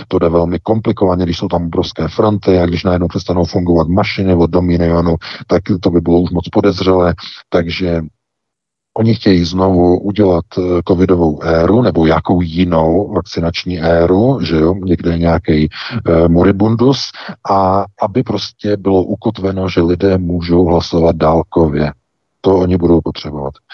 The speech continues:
Jestli tohleto zavedou i v Evropě, hm, nevíme. To je, jak říkám, eh, mnoho odborníků, eh, na tady ty procesy říká, že po druhé už to fungovat nebude, eh, protože lidé pochopili,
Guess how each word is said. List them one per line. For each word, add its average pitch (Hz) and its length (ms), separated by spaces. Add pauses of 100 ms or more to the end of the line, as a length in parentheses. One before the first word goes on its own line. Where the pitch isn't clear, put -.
(300)
Jestli 98 240
tohleto 101 320
zavedou 90 400
i 87 100
v - 60
Evropě, 90 500
hm, 85 360
nevíme. 82 600 (160)
To 80 200
je, 80 200 (300)
jak 85 140
říkám, 87 380 (640)
eh, 82 220 (320)
mnoho 92 560
odborníků, 90 1000
eh, 82 720
na 85 100
tady 85 220
ty 85 80
procesy - 420
říká, 82 420
že 85 340
po 92 100
druhé 87 260
už 80 120
to - 80
fungovat 85 380
nebude, 85 440 (480)
eh, 82 440
protože 80 540 (920)
lidé 87 220
pochopili, 82 540